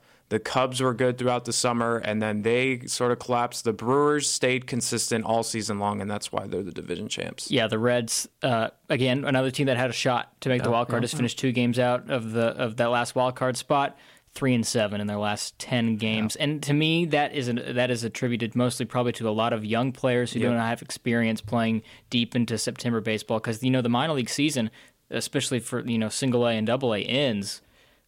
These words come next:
Speaker 2: a lot earlier than you know, the Major League Baseball season. And so you especially see in August and September, you saw it. Uh, I'm just basically going off my Rangers experience. I'm gonna th-, throw Ezekiel Duran under the bus.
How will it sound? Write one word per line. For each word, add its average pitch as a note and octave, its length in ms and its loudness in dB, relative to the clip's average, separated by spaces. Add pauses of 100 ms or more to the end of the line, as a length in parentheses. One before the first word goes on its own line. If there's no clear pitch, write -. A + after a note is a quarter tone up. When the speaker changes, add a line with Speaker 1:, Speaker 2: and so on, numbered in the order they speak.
(160)
Speaker 2:
a B2 80 0
lot B2 260 2
earlier B2 480 2
than A2 460 -2 (220)
you A2 140 -2
know, G#2 260 -2 (120)
the - 80 -6
Major A#2 260 0
League G#2+ 120 -4
Baseball A2+ 440 0
season. G2+ 480 -6 (500)
And A2+ 120 -2
so A2+ 440 0
you A#2 300 -4
especially C#3 400 0
see C3+ 220 0
in A#2 100 0
August A2+ 440 -2
and A2 100 -4
September, B2 480 -4
you G#2+ 80 -6
saw A2+ 300 0
it. - 100 -6 (420)
Uh, A2+ 40 -4
I'm G#2+ 260 2
just A#2 160 -2
basically A#2+ 260 0
going A2+ 220 2
off A2 160 -2
my A2 100 0
Rangers A2+ 340 0
experience. G#2+ 600 -6
I'm A#2 100 0
gonna A2 160 0
th-, - 680 -18
throw A#2+ 220 2
Ezekiel A2 400 0
Duran A2 280 0
under A2 140 -2
the G#2 100 -4
bus. G#2 400 -4